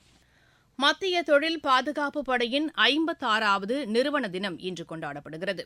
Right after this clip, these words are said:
இதனையொட்டி ராணிப்பேட்டை மாவட்டம் தக்கோலத்தில் உள்ள மண்டல பயிற்சி தலைமையகத்தில் நடைபெறும்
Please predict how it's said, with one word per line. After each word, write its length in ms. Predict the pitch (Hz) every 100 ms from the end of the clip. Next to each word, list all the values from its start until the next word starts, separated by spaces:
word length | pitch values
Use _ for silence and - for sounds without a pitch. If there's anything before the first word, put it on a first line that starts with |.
| - _
இதனையொட்டி 560 | 226 220 233 202 185 285 330
ராணிப்பேட்டை 640 | 226 240 320 320 311 302 277
மாவட்டம் 480 | 247 233 233 294 294
தக்கோலத்தில் 600 | 208 - 269 247 247 202
உள்ள 160 | 180 247 277 - -
மண்டல 400 | 226 262 302 302
பயிற்சி 420 | 240 226 240 269
தலைமையகத்தில் 680 | 226 208 233 226 208 202 226
நடைபெறும் 420 | 190 196 185 233